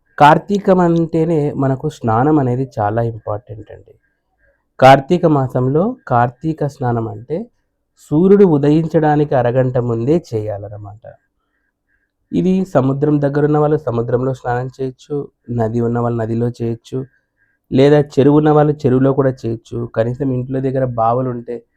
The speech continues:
అంటే ఈ మధ్య ఇంటి దగ్గర బావులు తక్కువ ఉన్నాయిలేండి. So, కాబట్టి వీళ్ళు తలారా స్నానం చేయొచ్చు. ఒకవేళ "లేదండి, మేము అపార్ట్మెంట్లలో ఉంటాము, మాకు బావులు లేవు, చెరువులు లేవు, ఎట్లా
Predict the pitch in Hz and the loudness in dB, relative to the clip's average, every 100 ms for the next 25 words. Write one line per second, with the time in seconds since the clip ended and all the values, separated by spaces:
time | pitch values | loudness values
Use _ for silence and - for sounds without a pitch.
0 | _ _ _ _ _ 131 123 120 120 131 | _ _ _ _ _ -4 -2 -2 -2 0
1 | 143 135 131 135 143 131 117 120 131 123 | 0 0 -2 -2 0 0 0 2 0 -4
2 | 117 - 120 110 104 104 104 127 180 180 | -6 -6 -4 -4 -6 -8 -10 -10 -12 -14
3 | _ _ _ _ _ _ _ _ _ 170 | _ _ _ _ _ _ _ _ _ -2
4 | 165 147 147 147 233 247 143 147 156 165 | 2 2 2 -2 -4 -4 0 2 2 2
5 | 247 240 _ 131 135 123 151 - 135 113 | -2 -4 _ 2 4 2 0 0 0 2
6 | 110 107 101 104 101 _ 110 - _ _ | 0 -4 -8 -10 -12 _ -20 -20 _ _
7 | _ _ _ _ 175 175 180 180 180 170 | _ _ _ _ 2 4 6 6 6 4
8 | 156 160 160 156 156 151 127 123 143 156 | 4 4 2 2 2 2 0 0 2 2
9 | 139 120 143 151 156 147 143 139 135 131 | 2 0 -2 -2 -4 -4 -4 -4 -2 -4
10 | 123 120 120 120 123 190 _ _ _ _ | -6 -6 -6 -6 -12 -16 _ _ _ _
11 | _ _ _ _ _ _ 131 135 131 123 | _ _ _ _ _ _ -4 -2 -2 2
12 | 113 117 127 131 131 131 139 139 131 _ | 4 4 2 0 -2 -4 -6 -8 -14 _
13 | 117 110 113 120 123 120 120 127 - 107 | -6 -4 -4 -4 -4 -4 -4 -6 -8 -10
14 | 107 - 135 | -10 -8 -8